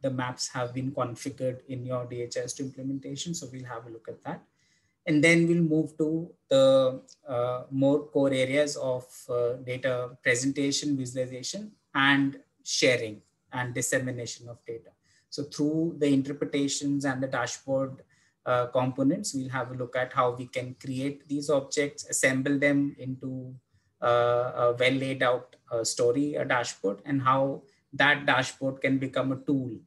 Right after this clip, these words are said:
to kind of, uh, build a communication around data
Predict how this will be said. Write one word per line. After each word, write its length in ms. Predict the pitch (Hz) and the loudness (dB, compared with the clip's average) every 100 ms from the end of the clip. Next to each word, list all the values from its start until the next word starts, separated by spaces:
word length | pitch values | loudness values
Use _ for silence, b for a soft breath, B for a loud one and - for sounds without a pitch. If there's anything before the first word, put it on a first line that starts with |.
| _ | _
to 100 | 135 | -8
kind 280 | 139 127 120 | -4 -4 -2
of, 180 | 127 127 - _ - | -4 -6 -18 _ -6
uh, 440 | 123 120 117 120 - - 127 | 0 0 0 -4 -6 -12 0
build 340 | 143 147 147 147 - | 4 6 4 0 -4
a 100 | 135 | -4
communication 1040 | - 131 127 131 127 123 120 139 117 - - | -2 0 0 -4 -6 -8 -6 -8 -8 -12 -4
around 340 | 123 123 127 | 0 0 -2
data 420 | 117 117 117 117 | -2 -2 -2 -10